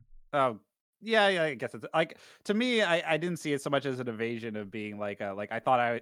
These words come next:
I got everybody into this mess by, in, you know, going onto the lunar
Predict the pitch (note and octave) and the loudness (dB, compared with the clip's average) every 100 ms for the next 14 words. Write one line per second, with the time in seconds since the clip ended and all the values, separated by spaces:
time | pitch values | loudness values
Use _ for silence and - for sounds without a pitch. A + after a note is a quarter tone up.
0 | - C3 B2+ C3 - - C3 C3 B2+ B2 | -2 0 4 4 2 -6 -2 0 2 0
1 | A#2+ A#2+ A2+ A#2+ A2+ G#2+ - G#2+ G#2+ G#2+ | -2 -4 -6 -4 -2 -2 0 0 2 0
2 | G#2+ - C3 C#3 - B2 G#2 F#2+ A#2+ A2+ | -4 -8 -6 -6 -6 -6 -4 -2 -2 -2
3 | A2+ A#2 A2 A2 A2 A2 G#2+ | -4 -4 -6 -4 -4 -4 -4